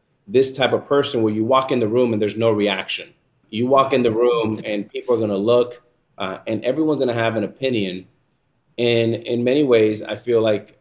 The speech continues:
I'm the same way. And I don't see that as a bad thing. I see that as a, as a blessing. All you can do is the best version of yourself, and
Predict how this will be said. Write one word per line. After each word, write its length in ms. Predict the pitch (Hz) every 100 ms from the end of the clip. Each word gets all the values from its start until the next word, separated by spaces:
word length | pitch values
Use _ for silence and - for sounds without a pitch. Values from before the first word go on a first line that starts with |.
| -
I'm 140 | 113
the 60 | 110
same 260 | - 113 107
way. 380 | 120 104 85 - _ -
And 220 | 120 120
I 160 | - 170
don't 160 | 190
see 280 | 175 - 160
that 300 | 151 113 107
as 260 | 117 110 107
a 120 | 104
bad 400 | - 110 151 -
thing. 200 | 95 95
I 40 | 107
see 200 | - 123
that 180 | 120
as 180 | 117 107
a, 320 | 110 107 104 -
as 100 | 107
a 60 | 110
blessing. 480 | 110 127 - 87 - _ _ _ _ -
All 120 | 160
you 120 | 190
can 120 | 170
do 120 | 143 147
is 120 | 127
the 80 | 131
best 300 | 135 139 107
version 380 | 127 147 131
of 100 | 135
yourself, 480 | 123 120 120 123 143
and 260 | 123 110